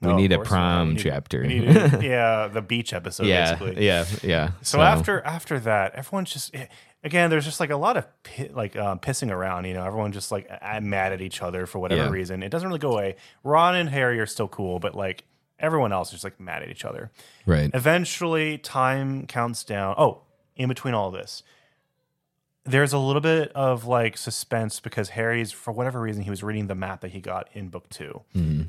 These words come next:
Speaker 2: This
Speaker 1: Which
Speaker 2: Scoundrels map or whatever.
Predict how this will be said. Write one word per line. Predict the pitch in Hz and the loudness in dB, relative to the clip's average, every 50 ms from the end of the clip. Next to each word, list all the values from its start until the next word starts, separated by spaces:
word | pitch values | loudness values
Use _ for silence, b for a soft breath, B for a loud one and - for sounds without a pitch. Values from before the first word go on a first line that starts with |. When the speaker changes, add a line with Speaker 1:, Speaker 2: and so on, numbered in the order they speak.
| - _ _ | -6 _ _
Speaker 2:
This | 107 101 92 - - - - - - - _ _ b b b b b b b b | -6 -4 -4 -4 -4 -4 -4 -6 -6 -8 _ _ b b b b b b b b
Speaker 1:
Which | - - | -2 4
Speaker 2:
Scoundrels | - 135 123 113 135 139 120 135 | 6 6 6 6 4 0 0 0
map | 135 131 131 - | 0 0 0 -2
or | 135 | -4
whatever. | 131 131 135 135 127 135 139 139 | -4 -4 -4 -4 -6 -6 -8 -8